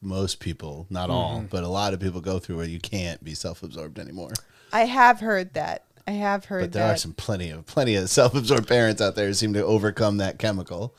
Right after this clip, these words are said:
Speaker 3: Yeah.
Speaker 2: I thought you meant the chemical of where it's just, like, women hit thirty, thirty-one, and then just,
Speaker 1: Oh, yeah,
Speaker 2: it's
Speaker 1: the
Speaker 2: just like,
Speaker 1: screaming
Speaker 2: "I
Speaker 1: eggs.
Speaker 2: have to
Speaker 1: Yeah.
Speaker 2: have a baby." And they do wild stuff to make sure, to ensure it.
Speaker 1: Yeah, yeah.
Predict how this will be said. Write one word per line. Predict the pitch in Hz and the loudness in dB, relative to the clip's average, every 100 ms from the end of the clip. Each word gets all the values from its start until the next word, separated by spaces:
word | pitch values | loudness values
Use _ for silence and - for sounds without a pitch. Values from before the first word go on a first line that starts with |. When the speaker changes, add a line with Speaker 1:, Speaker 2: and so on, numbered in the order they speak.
| - | -10
Speaker 3:
Yeah. | 202 185 175 185 | -6 -4 -4 -4
Speaker 2:
I | 156 160 | 0 0
thought | 196 180 | 0 -2
you | 156 | -2
meant | 143 127 | -6 -6
the | 123 | -8
chemical | 123 117 107 120 101 | -8 -8 -6 -8 -6
of | 110 101 | -8 -4
where | 123 117 110 | -4 -4 -6
it's | - | -8
just, | - 104 - | -8 -8 -10
like, | 92 | -10
women | 113 131 110 104 | -6 -6 -4 -8
hit | 104 120 104 _ | -10 -10 -10 _
thirty, | - - 151 131 123 117 | -10 2 2 4 -2 -4
thirty-one, | - 131 113 104 110 104 101 | -4 -4 -4 -8 -8 -8 -10
and | 107 110 | -12 -10
then | 107 | -10
just, | 98 - 98 131 104 - - | -12 -10 -4 -4 -4 -8 4
Speaker 1:
Oh, | 120 | 6
yeah, | 113 | 6
Speaker 2:
it's | 98 | 4
Speaker 1:
the | 98 | 2
Speaker 2:
just | - | 0
like, | |
Speaker 1:
screaming | 117 107 101 | 2 2 2
Speaker 2:
"I | |
Speaker 1:
eggs. | 104 107 107 - | 2 2 2 2
Speaker 2:
have | 151 - - | 2 0 -8
to | - 98 78 78 | -12 -14 -18 -14
Speaker 1:
Yeah. | 92 | -8
Speaker 2:
have | 90 117 87 - - | -6 -6 -8 -12 -14
a | 101 | -12
baby." | 113 98 90 87 | -10 -12 -12 -14
And | 117 | -8
they | 143 | -6
do | 139 | -6
wild | 135 117 165 180 180 127 104 | -6 -2 0 2 2 0 -4
stuff | - 117 - | -6 -6 -6
to | 117 | -8
make | 113 | -8
sure, | - - | -8 -10
to | - 160 | -4 -4
ensure | 139 - 170 | -2 0 0
it. | 170 - - | 0 -2 -4
Speaker 1:
Yeah, | 113 92 | 0 0
yeah. | 80 | -2